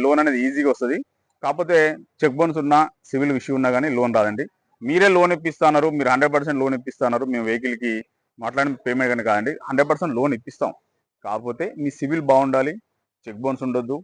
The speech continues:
మీ మొత్తం మీ ప్రొఫైల్ బాగుంటే నేనేదండి ఎవరైనా ఇప్పిస్తారు. బ్యాంక్ వాళ్ళు మీ దగ్గరికి వచ్చి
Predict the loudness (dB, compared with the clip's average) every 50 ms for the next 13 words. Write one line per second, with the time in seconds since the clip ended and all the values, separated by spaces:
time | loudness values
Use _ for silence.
0 | _ _ _ _ _ _ _ _ _ _ _ _ _ _ -10 -8 -6 -4 -4 -6
1 | -6 -8 -10 -12 -16 -20 _ -10 -8 -4 -2 -2 0 0 0 0 -2 2 4 2
2 | 4 6 6 6 6 6 6 4 4 4 2 -2 _ _ _ _ _ -8 -2 0
3 | 2 4 4 6 4 6 6 4 6 6 6 6 6 6 6 4 2 -2 -4 -8
4 | -4 -4 -4 -4 -2 0 2 2 2 2 4 4 4 4 2 0 0 0 0 2
5 | 0 0 0 -2 -2 -2 -4 -6 -6